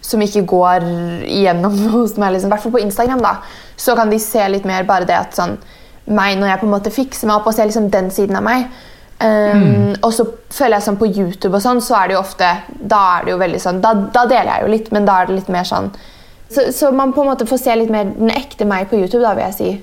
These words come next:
Speaker 1: Liksom meg uten sminke,
Speaker 2: Mm.
Speaker 1: meg i koseklær, meg som ser helt jævlig ut, liksom. Det, det er mer, det er mer YouTube, og så er Instagram mer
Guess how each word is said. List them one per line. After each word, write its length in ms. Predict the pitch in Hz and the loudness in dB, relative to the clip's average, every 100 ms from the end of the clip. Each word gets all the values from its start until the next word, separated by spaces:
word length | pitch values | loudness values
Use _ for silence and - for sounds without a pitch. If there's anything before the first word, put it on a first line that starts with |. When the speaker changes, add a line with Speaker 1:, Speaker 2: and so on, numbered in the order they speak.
| - | -4
Speaker 1:
Liksom 260 | 220 202 196 | -2 0 0
meg 240 | 214 208 | 0 0
uten 160 | 185 185 | -2 -2
sminke, 400 | 208 202 131 190 | 2 4 4 2
Speaker 2:
Mm. 80 | |
Speaker 1:
meg 480 | 185 185 180 190 202 | 0 0 -2 -4 -6
i 160 | - 196 185 180 | -4 0 0 -2
koseklær, 480 | 180 196 185 196 185 | -2 -2 0 0 0
meg 160 | 180 196 | 0 -4
som 100 | 196 | -2
ser 140 | 185 185 | 0 0
helt 100 | 190 | 0
jævlig 320 | 220 208 214 | -2 0 -2
ut, 60 | |
liksom. 260 | 190 196 190 | -4 -4 -2
Det, 120 | 190 185 185 202 - - - - - | 0 2 0 -4 -12 -20 -20 -12 0
det 80 | 220 | 2
er 80 | |
mer, 240 | 208 202 196 | 2 2 2
det 380 | 190 - 190 208 | 0 0 0 2
er 80 | 202 | 2
mer 160 | 202 | 0
YouTube, 420 | 196 180 180 208 202 | 0 -2 0 0 2
og 60 | 196 | 0
så 180 | 196 185 | 0 0
er 80 | 190 | -2
Instagram 380 | 180 190 185 180 | -2 -2 -2 -2
mer 260 | - - | -4 -8